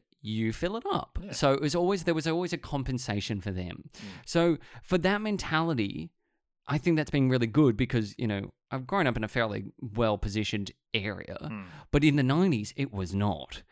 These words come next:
Speaker 2: Mm.
Speaker 1: Like, being this close to the city was a bit of a shithole. Like, Stanmore, we had dodgy people around. I,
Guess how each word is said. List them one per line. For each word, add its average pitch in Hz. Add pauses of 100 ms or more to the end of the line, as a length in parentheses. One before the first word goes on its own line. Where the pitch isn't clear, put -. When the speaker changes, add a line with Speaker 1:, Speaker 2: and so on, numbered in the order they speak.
Speaker 2:
Mm. 110
Speaker 1:
Like, 127
being 165
this 165
close 127
to 127
the 113
city 123
was 107
a 101
bit 90
of 87
a -
shithole. - (240)
Like, 117
Stanmore, 160 (340)
we 160
had 139 (500)
dodgy 202
people 185
around. 175
I, 151